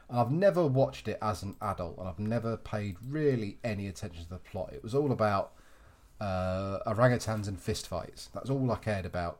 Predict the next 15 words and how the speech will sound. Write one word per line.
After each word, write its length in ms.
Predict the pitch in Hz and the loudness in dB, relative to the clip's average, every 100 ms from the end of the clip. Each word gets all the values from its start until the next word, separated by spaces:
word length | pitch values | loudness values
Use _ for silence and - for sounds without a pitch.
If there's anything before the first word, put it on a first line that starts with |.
| _ | _
when 120 | 98 | -8
I, 40 | 90 | -8
when 280 | 82 90 87 | -8 -8 -8
I 60 | |
was 280 | 85 85 76 _ _ - 92 | -6 -8 -12 _ _ -12 -6
wee 220 | 104 95 | -6 -4
small 440 | - 110 101 90 92 | -6 -6 -6 -6 -6
and 120 | 87 | -6
watching 320 | 90 - 82 | -8 -10 -10
it. 160 | 87 - - - - - - - - | -12 -14 -20 -20 -20 -20 -20 -12 -4
Whereas 180 | 117 | 0
now 200 | 131 156 | 6 8
I'm 100 | 135 | 8
looking 260 | 135 127 120 | 4 4 2
at, 160 | 120 | 0